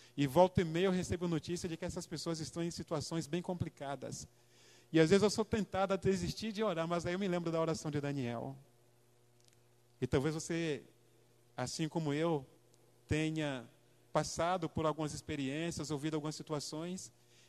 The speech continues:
em que após ouvi-las você pensa, não está valendo a pena orar.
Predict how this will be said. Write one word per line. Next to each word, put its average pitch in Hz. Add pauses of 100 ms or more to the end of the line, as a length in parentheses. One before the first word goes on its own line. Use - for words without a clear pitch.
em 147
que 160
após 165
ouvi-las 196
você 226
pensa, 160
não 180
está 190
valendo 185
a 175
pena 180
orar. 156